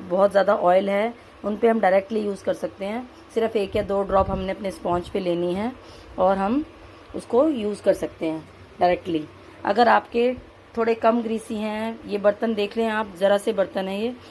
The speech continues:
इनके लिए मैं सिर्फ दो drops पानी में mix करूँगी। <clears throat>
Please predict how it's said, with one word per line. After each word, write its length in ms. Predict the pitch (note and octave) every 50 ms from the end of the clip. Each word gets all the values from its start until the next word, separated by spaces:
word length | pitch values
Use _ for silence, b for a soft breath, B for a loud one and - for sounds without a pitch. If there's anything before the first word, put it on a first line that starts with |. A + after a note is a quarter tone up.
| B B -
इनके 220 | - G#3+ A3 A3 A3+
लिए 120 | A3 A3
मैं 100 | A3+ A3+
सिर्फ 200 | A3 - B3+ B3+
दो 220 | G#3 F#3 G3 G3+ G#3
drops 420 | G3 G#3 G#3 G#3 G#3 - - - - B B B B B B -
पानी 300 | - G3 G3 G#3 A3 A3
में 80 | G#3+ G#3
mix 180 | G#3 G#3 - -
करूँगी। 440 | - G3 F#3 F#3+ F#3+ G#3 B3 C#4 C#4+ - - - - - - - - - - - - - - - - - - - - - - - - - - - - - - - - - - - - - - - - - - -
<clears throat> 300 | G3+ G#3 - G3 F3+ D#3+